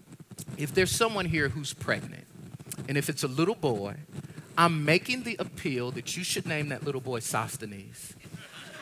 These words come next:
I'm gonna come back in eight, nine, or ten months, and I want you to come up to me and say, at least let it be his middle name. I like that name.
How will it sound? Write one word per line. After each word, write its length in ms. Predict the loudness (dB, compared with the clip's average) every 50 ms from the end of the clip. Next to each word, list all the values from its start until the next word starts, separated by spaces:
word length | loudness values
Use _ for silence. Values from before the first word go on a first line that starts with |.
| -12 -12 -12 -12 -14 -14 -14 -14 -14 -14 -12 -12 -12 -14 -14 -16 -14 -12 -10 -8 -6
I'm 140 | -4 -2 4
gonna 180 | 4 6 6 6
come 240 | 8 8 8 10 10
back 380 | 12 12 12 12 10 8 4 0 -4 -12 -12 -14 -16 -18 -16 -12 -10 -10 -10 -10 -12 -10 0 4
in 160 | 4 4 6 10
eight, 360 | 10 12 12 10 8 4 0 4
nine, 420 | 8 10 12 12 12 12 10 10
or 60 | 6
ten 260 | 4 4 4 4 4
months, 280 | 6 6 8 8 8 6
and 80 | 4 4
I 40 |
want 180 | 4 4 4 2
you 80 | 2 2
to 60 | 6
come 160 | 6 10 10
up 160 | 10 8 8
to 180 | 4 -2 2 6
me 220 | 8 8 8 8
and 100 | 6 6
say, 80 | 4 6 6
at 80 | 6 6
least 280 | 6 4 4 4 6
let 140 | 8 8 8
it 140 | 8 6 6
be 80 | 4
his 180 | 4 4 2 0
middle 240 | 2 2 2 2 0
name. 300 | -2 -4 -6 -6 -4 -4
I 40 | 0
like 260 | 0 0 0 0 -2
that 180 | -6 -6 -4
name. 320 | -6 -6 -6 -6 -6 -8